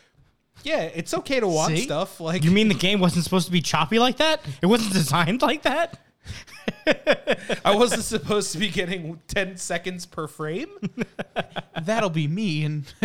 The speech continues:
Speaker 2: with iRacing.
Speaker 3: Well, I mean,
Speaker 2: 'Cause right
Speaker 3: I,
Speaker 2: now
Speaker 3: I built yours to be decent for iRacing, but
Speaker 2: Oh,
Speaker 3: it
Speaker 2: yeah.
Speaker 3: wa-, it wasn't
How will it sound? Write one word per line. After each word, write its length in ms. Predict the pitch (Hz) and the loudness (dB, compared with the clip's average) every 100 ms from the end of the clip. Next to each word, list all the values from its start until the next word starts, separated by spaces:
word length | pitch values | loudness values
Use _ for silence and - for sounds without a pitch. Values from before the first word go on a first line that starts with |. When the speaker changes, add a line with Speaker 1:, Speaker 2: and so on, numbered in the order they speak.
| 202 | 0
Speaker 2:
with 160 | 202 196 | 0 -2
iRacing. 1160 | 185 247 - 240 - - - - - 285 180 - - 170 - | -2 -2 0 -2 -2 -10 -10 -12 -20 -12 -10 -10 -10 -12 -8
Speaker 3:
Well, 140 | 196 226 | -2 0
I 100 | 247 | 0
mean, 200 | 302 320 | -2 -2
Speaker 2:
'Cause 140 | 240 170 | -4 0
right 200 | 214 285 | 2 2
Speaker 3:
I, 20 | |
Speaker 2:
now 320 | 262 247 240 | 0 0 0
Speaker 3:
I 140 | 262 381 | -2 -6
built 260 | 320 294 | -6 -8
yours 400 | 185 185 180 170 - | -4 -2 0 -2 -4
to 120 | 156 | -6
be 160 | 151 | -4
decent 680 | 139 - 120 147 165 - 139 | -6 -10 -10 -6 -4 -4 -6
for 120 | - 131 | -8 -6
iRacing, 600 | 127 117 110 110 113 113 | -4 -4 -6 -6 -6 2
but 120 | 233 | 2
Speaker 2:
Oh, 60 | 143 | 2
Speaker 3:
it 60 | |
Speaker 2:
yeah. 160 | 139 113 | 0 -6
Speaker 3:
wa-, 60 | 156 | -8
it 80 | 160 | -8
wasn't 400 | 165 196 196 160 | -4 -4 -4 -8